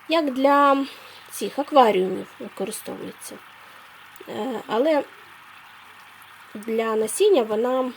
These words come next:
насичує киснем мої насіння.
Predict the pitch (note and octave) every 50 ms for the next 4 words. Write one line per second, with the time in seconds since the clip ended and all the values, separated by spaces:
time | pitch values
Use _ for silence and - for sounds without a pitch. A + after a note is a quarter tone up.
0 | - - - A#3 G#3 G#3+ - - D4+ F4+ F4+ - - C4+ B3+ A#3 A3 G#3+ - -
1 | - - - - - - - - C#4 C4 - - - A#3 G#3+ F#3+ F#3+ - - -
2 | - - - - - - - - - - - - - - - - - - - -
3 | - - - - - - - - - - - A#3 G#3+ A#3 C#4+ D4+ C4+ A3+ G#3+ -
4 | - B3 G#3+ G#3 G3+ -